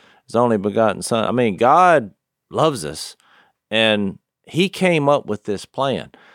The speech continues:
As elaborate as it is, but that's why I made the point of nobody's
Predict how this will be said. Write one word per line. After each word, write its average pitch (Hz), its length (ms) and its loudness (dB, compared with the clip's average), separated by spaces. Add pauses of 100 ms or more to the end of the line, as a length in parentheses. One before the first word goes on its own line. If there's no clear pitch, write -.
(220)
As 123 200 0
elaborate 135 600 2
as 202 200 6
it 131 120 2
is, 139 400 4
but 101 180 -8
that's 165 240 2
why 170 140 4
I - 20 4
made 135 280 2
the 98 80 -4
point 147 520 -4
of 98 420 -2 (360)
nobody's 226 480 0